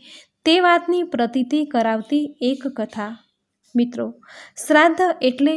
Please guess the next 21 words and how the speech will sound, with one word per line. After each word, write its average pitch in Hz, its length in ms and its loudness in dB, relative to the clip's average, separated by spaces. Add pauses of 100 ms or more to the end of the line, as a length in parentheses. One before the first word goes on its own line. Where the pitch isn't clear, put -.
(120)
પિતૃઓનો 247 580 0 (180)
આપણા 247 320 0
પર 311 260 -2
રહેલા 262 500 -2
અનંત 294 480 2
ઋણ 254 320 2
ચૂકવવા 226 440 -2
માટે 226 400 -2
કરવામાં 233 600 -2
આવતી 254 340 -2
વિધિ. 226 320 -4 (600)
આ 226 120 0
વિધિને 247 460 2
પિતૃ 254 460 -2
તર્પણ 269 520 -2 (400)
એટલે 302 320 2
કે 359 200 -2
શ્રાદ્ધ 233 440 -2
કહેવાય 220 420 -4
છે. 220 220 -8 (880)
આપણા 339 400 2